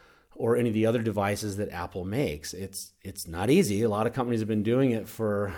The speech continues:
for well over sixty years, and it seems pretty tough for Apple to, to catch up on such a large device, if we can even think of a car as a device. So the reason this matters is that the patent applications Apple is filing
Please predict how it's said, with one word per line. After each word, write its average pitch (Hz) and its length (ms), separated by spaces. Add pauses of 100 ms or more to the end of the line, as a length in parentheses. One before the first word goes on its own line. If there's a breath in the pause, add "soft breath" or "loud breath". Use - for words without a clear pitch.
(120 loud breath)
for 104 180
well 110 240
over 110 420
sixty 120 420
years, 107 520
and 101 240
it 98 140
seems 113 260
pretty 123 300
tough 139 500
for 107 180
Apple 104 340
to, 95 200
to 98 160
catch - 340
up 104 220
on 92 160
such - 220
a 98 40
large 92 600
device, 90 640
if 92 120
we 95 80
can 95 120
even 87 160
think 85 140
of 82 80
a 82 60
car 80 340
as 92 200
a 95 60
device. - 480 (600 soft breath)
So - 260 (460 loud breath)
the 131 400
reason 147 260
this 117 160
matters 107 460
is 110 100
that 113 160
the 98 80
patent 151 400
applications 127 760
Apple 113 320
is 95 120
filing 143 440